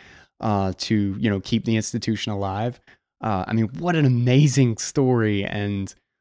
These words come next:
like, and what an, what a fascinating element in this whole push. Like, you, you can see how these, these technologies and, uh, uh, these new systems and, and decentralization feeds back in on itself, that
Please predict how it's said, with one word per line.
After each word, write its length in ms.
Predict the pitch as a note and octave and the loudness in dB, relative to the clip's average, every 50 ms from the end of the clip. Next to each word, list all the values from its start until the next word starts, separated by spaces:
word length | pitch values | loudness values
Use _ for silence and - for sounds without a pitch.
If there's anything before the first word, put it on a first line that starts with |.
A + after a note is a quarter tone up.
| _ _ _ - | _ _ _ -8
like, 420 | G2+ G2+ G2 F#2+ F2+ - - - _ _ _ _ _ - | -6 -4 -4 -4 -6 -8 -14 -20 _ _ _ _ _ -10
and 160 | A2 A#2+ - - - - - - - - | -10 -10 -10 -12 -18 -20 -16 -14 -14 -10
what 220 | - - B2 C3 C3+ | -4 -2 2 4 4
an, 200 | C#3 B2+ A#2 A#2+ - | 6 4 4 2 2
what 120 | B2+ C3 | 0 -2
a 40 | C3 | -2
fascinating 840 | - - - - A#2+ A#2 B2 A#2+ - A#2+ A#2 A2+ A2 G#2+ G#2 G2+ | -2 -6 -8 -4 0 0 0 2 2 0 0 0 0 0 -2 -2
element 520 | G2+ - - A2+ A#2+ A2+ G#2 G2+ F#2+ G2 - | -2 -2 -2 0 0 0 0 0 -2 -4 -4
in 200 | G#2+ G#2 G2+ G2 | -6 -4 -4 -4
this 240 | G#2 G#2 F#2+ - - | -4 -4 -6 -6 -10
whole 460 | - - - A2 G#2 G#2 G2+ G2 - _ _ _ _ _ _ _ - | -10 -6 -4 -2 -2 -2 -4 -6 -10 _ _ _ _ _ _ _ -2
push. 300 | - C3 C3+ A2+ - - | 2 2 2 2 0 -2
Like, 180 | A#2 - - | -4 -4 -4
you, 100 | C3 B2 - | -4 -6 -4
you 180 | - C3+ B2+ A#2 | -2 0 0 0
can 140 | - A#2+ A2 | 0 -2 -2
see 340 | - - - - D#3+ D3+ | -2 -6 -6 -4 -4 -2
how 200 | B2+ B2+ A#2+ A#2 | -2 -2 -2 -2
these, 460 | A2+ A2+ A2 G#2+ G2+ G2 - - - - _ _ _ - | -2 -2 -2 -2 -2 -4 -6 -10 -10 -12 _ _ _ -4
these 240 | A#2+ A2 G#2 - | -2 -2 -2 -2
technologies 760 | - - - - - A2+ A#2 B2 B2 A2+ G#2 A2 G#2+ G2+ F#2 - | -6 -8 -6 -2 0 2 2 2 2 2 2 0 0 0 -2 -4
and, 280 | G2+ G2 G2 G2 F#2 - _ _ _ _ _ _ - | -6 -6 -6 -8 -8 -12 _ _ _ _ _ _ -6
uh, 200 | - G2 F#2 - | -6 -4 -4 -4
uh, 180 | - A2 G#2+ G#2 | -2 -2 -2 0
these 280 | G2+ A2 G#2+ G2 G2+ | 0 0 0 0 0
new 100 | A2+ A2 | -2 -2
systems 580 | G2+ - - - C3 - - - A#2+ G#2+ G2 C#3 | -2 -2 -2 -2 -2 -2 -2 -4 -4 -2 -2 -2
and, 160 | G3+ F#3 - | -4 -4 -4
and 220 | - A#2+ G#2 G#2 G2+ | -4 -4 -2 -2 -4
decentralization 840 | A2 G#2 - C3+ B2 - - A2+ G#2+ G#2 G2 A2 A2+ - - G#2+ G2+ | -4 -2 -2 -2 -2 -2 -2 -4 -2 -2 -2 -2 -2 -2 -4 -6 -4
feeds 320 | - - A#2+ A#2 G#2 G#2 | -2 0 0 0 0 0
back 320 | G2+ A2 G#2 G#2+ A2 - - | -2 -2 -2 -2 -2 -4 -2
in 160 | A2+ A#2 C3 | 0 0 2
on 120 | B2+ G#2+ | 2 0
itself, 480 | F#2+ F#2 - - - G2+ G2 G2 - - | -2 -4 -4 -4 -4 -4 -4 -4 -6 -4
that 220 | G2+ G2+ - - | -4 -4 -4 -6